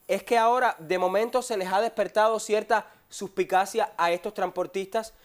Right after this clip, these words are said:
Nosotros hacemos un llamado de atención también a la sensibilidad de algunas personas, y no pensemos todos, nosotros que habitualmente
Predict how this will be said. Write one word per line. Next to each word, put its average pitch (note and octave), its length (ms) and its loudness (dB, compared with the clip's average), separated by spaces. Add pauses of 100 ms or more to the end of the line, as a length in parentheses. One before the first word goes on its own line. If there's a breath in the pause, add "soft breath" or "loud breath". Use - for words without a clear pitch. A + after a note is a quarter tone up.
(260 loud breath)
Nosotros A3+ 320 -2
hacemos A#3+ 340 0
un A3 200 -4
llamado G3+ 320 2
de G3+ 80 2
atención F3+ 380 -2
también F#3+ 320 -2
a F#3+ 40 2
la E3 80 0
sensibilidad D#3+ 840 -2 (280 loud breath)
de E3 600 2
algunas D#3 360 0
personas, E3 480 -4
y D3 60 -6
no F3 260 0
pensemos E3+ 400 -4
todos, F#3+ 240 -2
nosotros E3+ 320 -8
que - 60 -6
habitualmente F3 640 -2